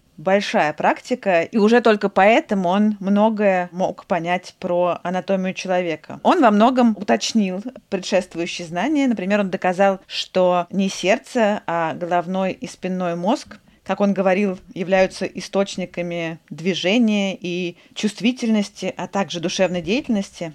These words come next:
Например, чтобы доказать, что спинной мозг — это источник движения, он перерезал спинной мозг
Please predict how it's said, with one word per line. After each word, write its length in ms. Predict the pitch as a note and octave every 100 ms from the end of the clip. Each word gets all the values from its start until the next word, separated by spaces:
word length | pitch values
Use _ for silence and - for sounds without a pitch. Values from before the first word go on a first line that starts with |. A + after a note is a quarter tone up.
| _
Например, 440 | - F3+ F#3 G3+ A#3+
чтобы 280 | - F3+ F3
доказать, 540 | E3+ F#3+ F#3 F3+ F3
что 500 | - - F3+ E3 E3 D#3
спинной 460 | - - F#3+ F#3
мозг — 400 | F3+ F#3 E3+ - -
это 260 | - E3+
источник 540 | E3+ E3+ - E3 - D#3+
движения, 600 | D#3 F3 G3+ E4+ C#4 A3
он 260 | F3+ A#3
перерезал 680 | A3+ F#3 F#3+ F3+ G3 F#3 E3+ -
спинной 440 | - G#3+ G3+ G3
мозг 400 | G3 G3 - -